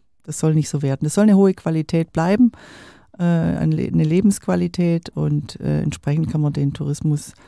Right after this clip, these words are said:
auch organisieren. Das fängt schon an, wie kommt man hierher? Ja, und deswegen einladende Bahnhöfe. Also warum nicht hier eine schöne, äh, St-, äh, Stadt draus machen, in der, zu,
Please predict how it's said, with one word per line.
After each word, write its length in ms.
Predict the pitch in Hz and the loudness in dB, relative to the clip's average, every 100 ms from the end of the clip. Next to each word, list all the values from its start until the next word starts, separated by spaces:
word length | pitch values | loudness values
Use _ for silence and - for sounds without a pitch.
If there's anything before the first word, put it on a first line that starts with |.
| _ _ | _ _
auch 260 | 135 175 | -2 -2
organisieren. 760 | - 175 165 160 156 - 147 135 | 0 0 2 0 0 0 0 2
Das 120 | 139 | 0
fängt 200 | 175 175 | -2 0
schon 80 | 185 | 0
an, 220 | 180 185 - _ | 0 -2 -8 _
wie 80 | 165 | -4
kommt 260 | 180 170 | -2 0
man 120 | 165 | 0
hierher? 400 | 160 151 160 214 233 _ _ _ _ _ - | 2 2 2 0 -2 _ _ _ _ _ -6
Ja, 180 | 160 175 _ _ _ _ _ | -6 -6 _ _ _ _ _
und 100 | 160 | -6
deswegen 420 | 156 - 175 196 196 | -2 0 4 4 2
einladende 560 | 151 160 160 170 170 165 | 2 2 2 2 2 2
Bahnhöfe. 760 | 151 165 240 160 156 - - 160 | 2 2 4 4 2 0 0 0
Also 600 | 156 156 151 175 170 - - | 0 0 -2 -2 -4 -6 -4
warum 240 | 175 180 | 2 2
nicht 160 | 180 - | 2 0
hier 140 | 180 | 2
eine 160 | 175 170 | 2 2
schöne, 460 | - 165 160 156 - - - - _ | 0 0 2 0 -4 -16 -20 -20 _
äh, 320 | - 160 151 | -4 0 0
St-, 100 | 147 - _ - | -2 -8 _ -4
äh, 140 | 143 | -4
Stadt 340 | - 143 - | -2 -4 -2
draus 200 | 156 151 | -2 0
machen, 320 | 151 143 147 147 | 0 0 0 2
in 160 | 151 | 0
der, 300 | 147 143 143 | 0 0 -2
zu, 140 | - | -2